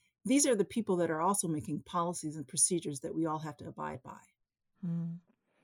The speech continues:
Speaker 2: Yeah. I think, uh, that's something that I worry a little bit about,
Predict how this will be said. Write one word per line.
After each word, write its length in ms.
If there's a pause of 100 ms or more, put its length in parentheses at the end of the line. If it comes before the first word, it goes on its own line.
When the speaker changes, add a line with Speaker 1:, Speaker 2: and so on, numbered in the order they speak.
Speaker 2:
Yeah. 600 (500)
I 40
think, 260
uh, 260
that's 200
something 720
that 220
I 120
worry 280
a 60
little 260
bit 140
about, 480